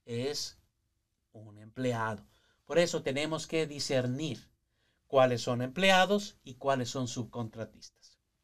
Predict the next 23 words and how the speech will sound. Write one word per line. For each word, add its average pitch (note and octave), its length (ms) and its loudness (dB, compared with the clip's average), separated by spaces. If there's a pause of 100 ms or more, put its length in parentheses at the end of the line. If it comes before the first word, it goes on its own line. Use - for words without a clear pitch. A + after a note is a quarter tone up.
(100)
Lo E3+ 80 2
veremos G#3 320 4
en D3 100 0
un D3 140 -4
video C3 280 -2
próximamente. G#2+ 600 -8 (1700)
La E3 140 4
persona G#3 380 4
firma G#3 260 4
la F3+ 140 6
W E3+ 340 4
nueve A#3+ 420 0 (200)
y G3+ 160 4
recibe G3 640 -2 (400)
la C#3+ 200 -4
forma F3 520 2 (440)
diez D#3+ 640 -2 (580)
noventa C3 640 -2
y G#2+ 60 -6
nueve D3+ 640 -2 (600)
nec, A#2 440 -8 (440)
Non-Employment D#3 760 0
Compensation. D#3+ 680 -4